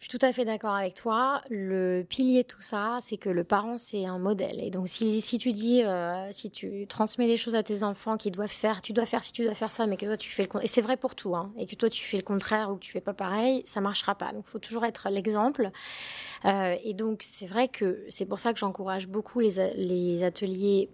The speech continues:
parents-enfants. Parce que déjà, ça permet de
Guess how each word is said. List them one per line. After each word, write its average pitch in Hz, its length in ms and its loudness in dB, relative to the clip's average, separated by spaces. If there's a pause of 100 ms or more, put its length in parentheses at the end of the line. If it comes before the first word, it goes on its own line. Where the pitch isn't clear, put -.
parents-enfants. 190 800 -2 (580)
Parce 190 220 -2
que - 80 -4
déjà, 214 440 0
ça 185 160 -6
permet 196 560 -4
de 170 920 -2